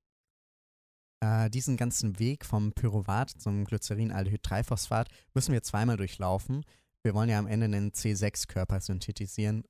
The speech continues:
nämlich die Glucose, aus einem C drei Körper, dem Pyruvat. Am Ende haben wir hier also zwei Glycerin-Aldehyd-drei-Phosphat. Und die reagieren dann weiter zu Fructose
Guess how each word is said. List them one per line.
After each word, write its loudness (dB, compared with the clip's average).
nämlich 0
die -4
Glucose, 0
aus 0
einem 2
C 0
drei -2
Körper, -4
dem -10
Pyruvat. -6
Am 0
Ende 2
haben 2
wir 4
hier 0
also -2
zwei -2
Glycerin-Aldehyd-drei-Phosphat. -2
Und 0
die 2
reagieren 0
dann -2
weiter -2
zu -6
Fructose -2